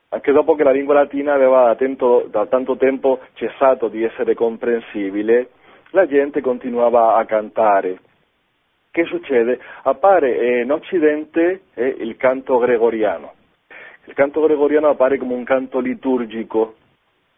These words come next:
eh, da un solista, che è chiamato cantore, eh, e che porta l'assemblea liturgica anche a cantare.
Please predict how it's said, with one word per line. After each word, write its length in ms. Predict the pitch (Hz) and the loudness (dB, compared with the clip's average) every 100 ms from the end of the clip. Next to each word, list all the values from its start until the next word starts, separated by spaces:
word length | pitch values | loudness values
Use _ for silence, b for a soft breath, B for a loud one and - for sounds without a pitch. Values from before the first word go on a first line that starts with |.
| _ _ _ | _ _ _
eh, 180 | - 117 | -2 0
da 140 | 113 | 0
un 140 | 113 120 | -2 -4
solista, 800 | - 131 127 113 - 135 151 170 | -2 -2 -2 -6 -2 0 0 -2
che 240 | - 107 | -4 0
è 60 | 101 | 0
chiamato 340 | 107 104 101 | -2 -2 -2
cantore, 760 | 107 117 127 123 110 120 143 - b b b b b | 0 0 0 0 0 2 0 -4 b b b b b
eh, 260 | - 107 - | -8 -6 -4
e 120 | 127 | -2
che 140 | 151 | -2
porta 360 | - 160 160 170 | 2 0 2 0
l'assemblea 500 | 147 135 131 120 127 | 0 -2 -4 0 0
liturgica 640 | 127 117 123 117 117 120 | 0 -2 -6 -6 0 0
anche 300 | - 120 120 | 0 -4 -2
a 80 | 117 | -4
cantare. 720 | 110 107 101 - 90 82 - | 0 -2 -2 -6 -6 -6 -10